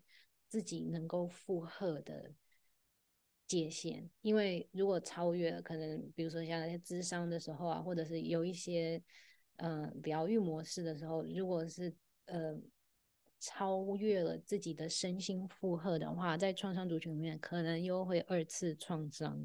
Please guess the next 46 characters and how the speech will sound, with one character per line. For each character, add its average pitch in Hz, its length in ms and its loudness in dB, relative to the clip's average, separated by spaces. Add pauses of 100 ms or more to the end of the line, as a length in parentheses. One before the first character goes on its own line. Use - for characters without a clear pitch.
然 160 160 -2
后 165 140 0
让 170 260 2
那 175 140 2
些 170 340 2 (340)
烙 202 260 2
印 190 220 2
图 170 280 0
又 170 220 2
更 165 340 -2
深， 151 360 -2 (340)
烙-， 185 300 6 (120)
那 214 160 10
些 185 280 6
路 196 200 8
线 190 180 2
图 170 200 2
烙 175 200 6
印 160 160 4
的 151 180 0
更 165 220 2
深 156 320 0
更 147 240 -2
深。 - 340 -10 (840)
所 196 160 2
以 - 20 8
我 170 140 10
想 165 180 0
帮 165 300 0
我 160 100 0
的 170 340 -4 (240)
Me 190 180 2
Too 190 540 2 (1040)
身-， 240 200 -2 (100)
身 277 220 6
体 247 120 10
动 226 240 8
线 214 320 6
打 208 240 0
广 175 300 2
告， 196 260 2
这 190 160 2
是 185 160 0
在 185 220 2
线 190 420 2
上 180 460 -2